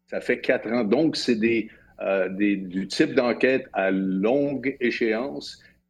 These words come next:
et, euh, quand même très difficile, puisqu'on parle évidemment,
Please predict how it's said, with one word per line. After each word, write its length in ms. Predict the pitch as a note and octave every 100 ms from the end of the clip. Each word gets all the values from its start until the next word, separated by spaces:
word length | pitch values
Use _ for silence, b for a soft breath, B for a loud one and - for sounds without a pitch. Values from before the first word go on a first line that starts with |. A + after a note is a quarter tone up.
| C3+
et, 360 | C#3 D3+ D3+ - _ -
euh, 100 | G2+
quand 160 | - A2
même 260 | A#2 A#2+ -
très 220 | B2 C3+
difficile, 560 | A2+ G#2+ - C3+ C#3
puisqu'on 720 | - - D3 D3 A#2+ A2+ G#2 F#2+
parle 440 | A#2 A#2+ B2 B2+ -
évidemment, 560 | G#2 G2 G2+ G2 G#2+